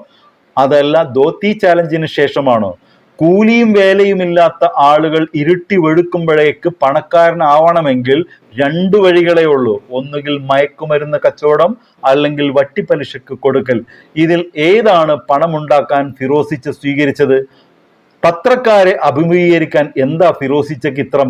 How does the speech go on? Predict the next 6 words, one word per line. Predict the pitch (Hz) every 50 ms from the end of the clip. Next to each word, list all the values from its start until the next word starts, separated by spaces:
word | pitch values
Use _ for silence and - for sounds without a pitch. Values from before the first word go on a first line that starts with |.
| 123
മടി? | 127 123 123 139 139 135 131 135 _ - - _ _ _ _ _ _ _ -
ദിവസം | 110 147 165 165 202 196 - 220 214 202 190 170
നാല് | 160 160 170 185 202 214 214
പ്രാവശ്യം | 214 214 190 185 185 185 180 - 185 175 156 -
പത്രസമ്മേളനം | 156 - - 180 185 - - 175 180 185 180 180 175 175
നടത്താറുള്ള | 165 160 170 165 - 170 170 160 156 160 160